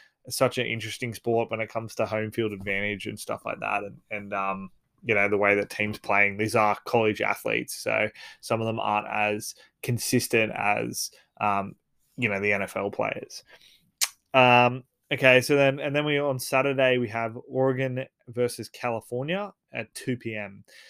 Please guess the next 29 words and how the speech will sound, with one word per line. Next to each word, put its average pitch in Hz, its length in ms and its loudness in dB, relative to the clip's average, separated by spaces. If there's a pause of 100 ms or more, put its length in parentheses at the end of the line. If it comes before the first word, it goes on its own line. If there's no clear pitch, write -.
(220)
Um, 110 240 -4
the 123 80 0
one 139 180 2
and 135 140 -6
four 135 180 2
California 123 640 -2
travel 117 360 -2
to 113 280 -4
number 117 220 -6
nine, 117 560 -4 (400)
uh, 107 240 -4
four 120 280 0
and 110 80 -6
one 110 180 -4
Oregon 127 380 0
on 123 120 -6
Saturday. 123 640 0
The 117 100 -8
line 120 260 0
is 107 180 -10
minus 117 360 -4
thirteen 113 320 -4
and 104 80 -8
a 101 80 -10
half 101 280 -10 (100)
in 117 100 -12
favor 113 400 -2
of 107 340 -8
Oregon. 135 400 -4